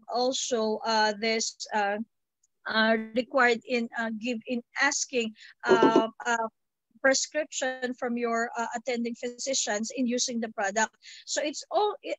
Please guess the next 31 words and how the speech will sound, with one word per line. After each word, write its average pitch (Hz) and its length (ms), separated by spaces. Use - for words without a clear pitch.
actually, 330 560
there 285 320
are, 269 300
uh, 240 160
actually 269 540
a 254 60
lot 247 180
of 277 160
doctors 214 560
that, 240 480
um, 226 520
that 240 200
don't 285 320
believe 269 460
in 240 340
the, 220 300
in 269 120
the 220 80
benefits 247 640
that 247 120
we 233 100
can 240 160
get 226 220
from 247 180
food 233 240
supplements. 226 680
So 254 260
what 339 220
I'm 392 140
always 294 480
telling 254 480